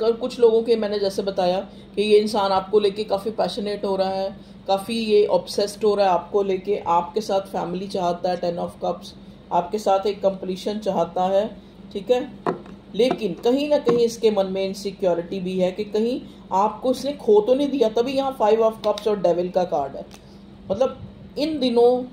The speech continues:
इसको लग रहा है कि अब जो वो time आया कि ये आपके लिए कोई डिसीजन ले सकता है या आपकी तरफ इसको बहुत ज़्यादा,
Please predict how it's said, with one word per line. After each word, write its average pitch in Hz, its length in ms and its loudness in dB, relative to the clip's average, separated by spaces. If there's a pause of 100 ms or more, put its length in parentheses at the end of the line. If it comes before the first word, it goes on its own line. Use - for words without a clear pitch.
(160)
इसको 277 220 0
लग 220 200 2
रहा 214 100 4
है 208 60 2
कि 233 120 -4 (180)
अब 269 280 0
जो 247 160 -2
वो 226 200 4
time 196 400 0
आया 175 220 4
कि 185 140 -4
ये 208 200 2
आपके 170 500 0
लिए 196 200 -2
कोई 202 380 0 (360)
डिसीजन 196 580 0
ले 208 200 4
सकता 196 400 0
है 185 300 2
या 180 120 4
आपकी 180 360 -2
तरफ 202 320 -2
इसको 208 280 -2
बहुत 196 240 0
ज़्यादा, 202 240 -2